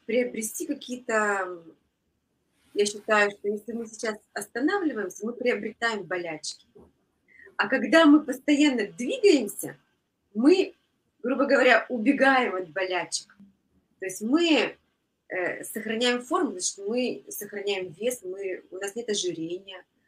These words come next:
наше сердце ра-, постоянно работает в какой-то динамической,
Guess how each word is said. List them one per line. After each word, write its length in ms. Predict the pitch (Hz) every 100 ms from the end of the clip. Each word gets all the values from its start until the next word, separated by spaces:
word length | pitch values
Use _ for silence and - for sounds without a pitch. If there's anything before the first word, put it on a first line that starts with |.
| _ -
наше 220 | 202 214
сердце 420 | 208 240 247 202
ра-, 100 | 190
постоянно 640 | - 196 - 185 196 202 185
работает 400 | 170 190 202 -
в 20 |
какой-то 280 | - - 175
динамической, 960 | 160 196 185 208 202 - - 185 165